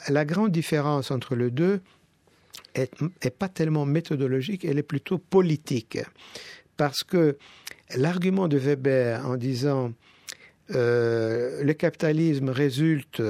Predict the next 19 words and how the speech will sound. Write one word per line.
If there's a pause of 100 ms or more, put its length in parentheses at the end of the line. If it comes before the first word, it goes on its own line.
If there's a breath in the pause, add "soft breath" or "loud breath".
(160)
du
travail
forcené, (460 loud breath)
euh,
du
protestant
et
de
l'épargne », (880 loud breath)
ça (420)
finit
par, (160)
euh,
coïncider
avec,
euh,
les
arguments (600 loud breath)
de